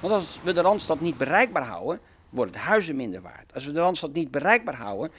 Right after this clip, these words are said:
worden er geen fabrieken gebouwd, want die moeten hun spullen kwijt. Als we de Randstad niet bereikbaar houden,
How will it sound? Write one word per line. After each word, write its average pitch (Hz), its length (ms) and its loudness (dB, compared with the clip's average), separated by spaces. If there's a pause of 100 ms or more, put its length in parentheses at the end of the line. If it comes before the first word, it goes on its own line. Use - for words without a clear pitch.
(160)
worden 135 260 -4
er 104 60 -10
geen 110 180 -8
fabrieken 175 460 -2
gebouwd, 101 540 -8
want 120 160 -2
die 110 100 -10
moeten 95 220 -12
hun 107 80 -6
spullen 170 420 -4 (180)
kwijt. 85 320 -6
Als 143 140 -6
we 147 60 -10
de 151 80 2
Randstad 170 420 2
niet 151 200 0
bereikbaar 170 440 0
houden, 131 400 2